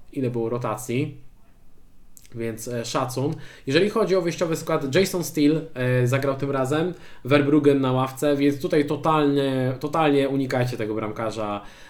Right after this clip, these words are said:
Brighton, bo, e, Roberto De Zerbi sobie rotuje normalnie bramkarzem z meczu na mecz, bo, bo dlaczego nie? E, dwa razy zagrał Steele, dwa razy, e, Verbruggen, teraz znowu zagrał Steele, e, także spoko.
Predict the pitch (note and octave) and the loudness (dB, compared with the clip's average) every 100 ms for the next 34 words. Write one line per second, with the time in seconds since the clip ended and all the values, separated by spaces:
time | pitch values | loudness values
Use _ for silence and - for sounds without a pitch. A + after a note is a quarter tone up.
0 | - A#2+ B2+ C3 C3 B2 A#2+ A2+ A2+ A2+ | -10 -2 0 2 0 0 0 2 0 -2
1 | A#2 A#2 C3 G#3 C4+ B3 G#3 G3 G3 G3 | -4 -2 0 4 4 4 2 2 2 0
2 | D#3 D#3+ D3+ D3 D3 B2+ B2 A#2+ G#2 G2+ | 0 2 2 4 2 2 0 0 -2 -4
3 | - A2 A2 G2+ G2+ - G2+ F2+ F#2+ G2+ | -4 -6 -4 -6 -6 -4 -6 -6 -8 -10
4 | G2 - F#2+ G#2 F2+ A2 A2 E2 D#2+ E2+ | -12 -12 -10 -8 -8 -10 -10 -10 -10 -10
5 | - - - - G#2 G2 F#2 F#2 G2+ C3+ | -14 -20 -20 -14 -10 -6 -6 -6 -4 -2
6 | B2 A#2+ A2 G2+ - A#2+ A2 A2 G#2+ G#2+ | 0 -2 -2 -6 -4 -4 -2 -2 -4 -4
7 | G#2 - G#2+ A2 G#2+ A2 A2+ A2 C3+ G2 | -6 -6 -6 -6 -6 -6 -4 -4 -4 -6
8 | G2+ F#2 F#2+ F#2 - - F#2+ F#2 - - | -6 -8 -8 -10 -10 -10 -10 -10 -12 -14
9 | - - G#2 G2 G2 F#2 F2 - G2 - | -14 -12 -8 -8 -8 -8 -10 -12 -8 -2
10 | D3+ D#3 | -2 -4